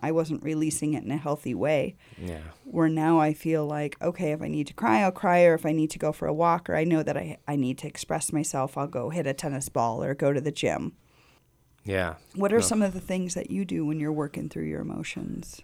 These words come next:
Speaker 2: I mean, honestly, and I know it w-, doesn't work for a lot of people. I know a lot of people think it's hokey, but I meditate. I, I sit and, you know, a lot of people say, "Well, what do you meditate on?"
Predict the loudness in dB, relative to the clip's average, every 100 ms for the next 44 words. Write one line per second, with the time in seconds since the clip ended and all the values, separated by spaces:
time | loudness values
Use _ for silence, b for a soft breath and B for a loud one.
0 | _ -12 -8 -2 4 4 4 2 2 2
1 | 2 0 0 2 2 0 0 0 0 2
2 | 0 2 0 2 2 2 -2 -2 -4 -2
3 | -2 -2 -4 -4 -6 -8 -8 -10 -8 -4
4 | -4 -2 -4 -4 -8 -6 -4 -4 b b
5 | b -4 -2 2 2 2 -4 -6 -6 -2
6 | 0 0 -4 -8 -6 -2 2 2 0 -4
7 | -6 -6 -8 -6 -4 -2 0 2 2 -2
8 | -4 -4 -2 0 2 0 0 0 0 0
9 | 0 0 2 2 2 -2 -8 -8 -14